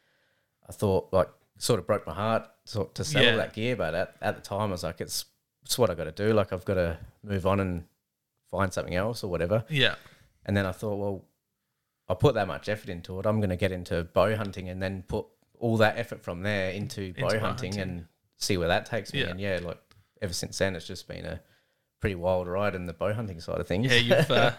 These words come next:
Speaker 1: <laughs>
Speaker 2: taken some pretty, pretty nice animals
Speaker 1: Yeah, yeah, it's been
Speaker 2: since,
Speaker 1: good.
Speaker 2: since
Speaker 1: Like,
Speaker 2: you've been
Speaker 1: with
Speaker 2: into
Speaker 1: the bow,
Speaker 2: it.
Speaker 1: yeah, I've really enjoyed it. Like, it's sort of
Speaker 2: Bow and rifle, man, like
Speaker 1: essentially this,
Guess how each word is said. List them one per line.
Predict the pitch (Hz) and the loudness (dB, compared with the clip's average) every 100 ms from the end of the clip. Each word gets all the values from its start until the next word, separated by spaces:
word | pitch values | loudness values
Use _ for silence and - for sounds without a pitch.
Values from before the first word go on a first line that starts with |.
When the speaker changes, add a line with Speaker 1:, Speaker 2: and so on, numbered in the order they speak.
| 160 | 0
Speaker 1:
<laughs> | 139 - | -2 2
Speaker 2:
taken | 143 139 135 | 4 4 4
some | - 117 110 139 - - - | 2 0 2 0 -2 -12 -8
pretty, | - 139 131 127 131 - - - | 4 8 8 6 0 -14 -14 0
pretty | 135 120 | 2 2
nice | 113 113 113 | 2 2 0
animals | 113 110 110 - | 0 -2 -4 0
Speaker 1:
Yeah, | 104 107 90 - - - | 2 2 0 -8 -20 -8
yeah, | 98 92 | -4 -2
it's | - | -2
been | - 101 | -4 -2
Speaker 2:
since, | 87 110 | -2 -4
Speaker 1:
good. | 104 - | -6 -8
Speaker 2:
since | 120 | -6
Speaker 1:
Like, | 101 | -4
Speaker 2:
you've | 110 | -4
been | 104 101 | -4 -4
Speaker 1:
with | 117 | -6
Speaker 2:
into | - | -4
Speaker 1:
the | 95 | 0
bow, | 101 | 2
Speaker 2:
it. | 95 | 0
Speaker 1:
yeah, | 98 98 | 0 -2
I've | 90 - _ - | -4 -10 _ -4
really | 101 95 82 | 0 2 0
enjoyed | 80 101 101 | 0 0 2
it. | |
Like, | 95 92 | 2 0
it's | - | 0
sort | - 160 92 | 2 4 2
of | 82 _ _ - - | 0 _ _ -10 2
Speaker 2:
Bow | 135 120 | 4 4
and | 123 117 | 2 0
rifle, | 101 - 107 | -2 -2 -4
man, | 101 | -2
like | |
Speaker 1:
essentially | 87 120 110 107 87 | 0 0 -2 -4 -4
this, | 87 - - | -4 -6 -14